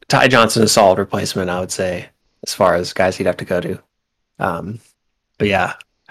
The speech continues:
I don't know, how, how are you feeling about Kamara, Connor? I, I feel like, uh, they've,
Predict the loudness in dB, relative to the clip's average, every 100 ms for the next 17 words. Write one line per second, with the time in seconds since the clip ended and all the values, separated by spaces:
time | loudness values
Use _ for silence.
0 | -20 -20 _ _ -2 2 4 4 4 6
1 | 6 6 6 6 4 2 0 0 0 -2
2 | -2 0 0 -2 -4 _ _ -8 -2 -2
3 | 2 2 2 2 2 2 0 -2 -2 -2
4 | -4